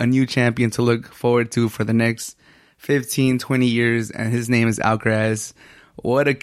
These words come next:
what a monster. He's, he's not just the future, he's the present too. He's having a great twenty twenty-two, twenty twenty-two year,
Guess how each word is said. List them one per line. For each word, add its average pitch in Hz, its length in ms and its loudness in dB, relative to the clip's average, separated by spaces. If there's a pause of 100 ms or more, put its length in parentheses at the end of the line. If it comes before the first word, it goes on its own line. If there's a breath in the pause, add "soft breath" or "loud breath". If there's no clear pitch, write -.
(120)
what 139 160 2
a 135 60 2
monster. 120 480 2
He's, 123 400 0
he's 131 580 -2
not 135 180 2
just 127 200 0
the 123 80 0
future, 131 320 0
he's 131 180 -2
the 131 80 0
present 127 440 0
too. 127 380 0 (260 loud breath)
He's 127 140 -6
having 123 260 2
a 117 60 -4
great 120 320 0
twenty 123 240 0
twenty-two, 120 520 0 (140)
twenty 131 300 0
twenty-two 127 380 -2
year, 117 460 2